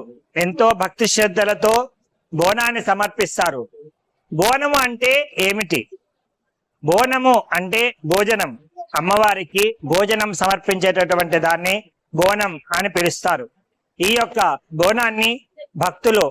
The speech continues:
ఇంటి వద్ద శుచిగా, శుభ్రంగా, భక్తి శ్రద్ధలతో కొత్త చీర కట్టుకొని, బొట్టు పెట్టుకొని, అమ్మవారి స్వరూపంగా వారు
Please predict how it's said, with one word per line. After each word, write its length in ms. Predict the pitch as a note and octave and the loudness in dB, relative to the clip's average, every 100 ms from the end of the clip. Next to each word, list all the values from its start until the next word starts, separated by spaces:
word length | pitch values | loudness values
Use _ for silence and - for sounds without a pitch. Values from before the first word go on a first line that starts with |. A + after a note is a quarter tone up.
| - F3 | -2 -2
ఇంటి 200 | F#3+ A3 A3 | 0 0 0
వద్ద 220 | G#3 G3 G#3 G#3+ _ _ _ - | 0 2 0 -2 _ _ _ -4
శుచిగా, 480 | F#3 F3+ G3+ G#3+ G3+ G3+ - _ - | -2 0 0 2 2 0 -16 _ -2
శుభ్రంగా, 600 | F#3+ F3 G3+ G#3+ G3+ F#3+ F#3+ - _ _ - | -2 2 0 2 2 2 0 -6 _ _ -6
భక్తి 340 | D#3 F3+ - G#3+ | -4 -2 0 0
శ్రద్ధలతో 680 | - G3 F3+ G#3+ G#3+ G#3 F#3+ F#3 - C4 - - | 2 2 2 0 2 4 4 0 -10 -20 -18 -4
కొత్త 180 | F#3+ G3 A3 | -2 -2 -2
చీర 200 | A#3 A3+ F#3 | 0 0 0
కట్టుకొని, 480 | F#3 - F#3 G#3 A3 G#3 _ _ _ F3 | -2 0 0 2 0 -6 _ _ _ -4
బొట్టు 260 | F3+ - G#3+ | -4 -2 -2
పెట్టుకొని, 500 | G#3+ E3+ E3+ G3 G#3 A3+ _ _ _ _ _ - | 0 -2 -2 0 -2 -4 _ _ _ _ _ -4
అమ్మవారి 540 | F#3 G#3+ A3 G#3 F3 C3 - A#3 - | 0 2 2 0 -4 -10 -16 -20 -10
స్వరూపంగా 600 | - G3 B3 C4 C4 B3 A3+ | -2 4 4 4 0 0 2
వారు 160 | G#3+ | 0